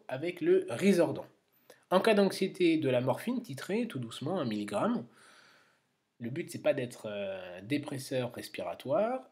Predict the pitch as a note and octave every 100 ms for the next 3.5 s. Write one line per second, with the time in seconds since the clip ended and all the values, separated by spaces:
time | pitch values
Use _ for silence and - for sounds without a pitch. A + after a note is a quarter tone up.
0 | - C4 G3+ E3+ F3 F#3 C#3 - - A#3+
1 | B3+ D#3+ A2 - D#3+ C#3+ C#3+ A#2 A2 F#3+
2 | G3 - - - - B2+ D#3+ - F#2+ -
3 | F3+ A#3+ C#4 G#3+